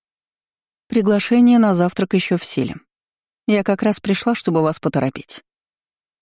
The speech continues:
Идемте, пока еда не остыла». Тон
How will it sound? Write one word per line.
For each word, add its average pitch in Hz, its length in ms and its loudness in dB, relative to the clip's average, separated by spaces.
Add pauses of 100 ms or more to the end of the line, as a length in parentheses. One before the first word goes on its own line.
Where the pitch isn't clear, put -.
(140)
Идемте, 254 400 4
пока 156 220 -2
еда 165 240 2
не 139 140 2
остыла». - 440 -6 (1040)
Тон 226 240 4